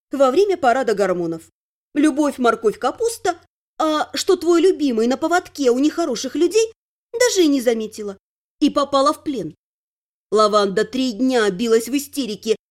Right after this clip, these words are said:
умоляя найти дочку. А кому пришлось её искать и выручать? Правильно, и к гадалке не ходи. Правитель Элвариона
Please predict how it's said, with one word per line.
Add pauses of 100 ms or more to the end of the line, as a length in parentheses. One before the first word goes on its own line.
(100)
умоляя
найти
дочку. (480)
А
кому
пришлось
её
искать
и
выручать? (380)
Правильно, (400)
и
к
гадалке
не
ходи. (400)
Правитель
Элвариона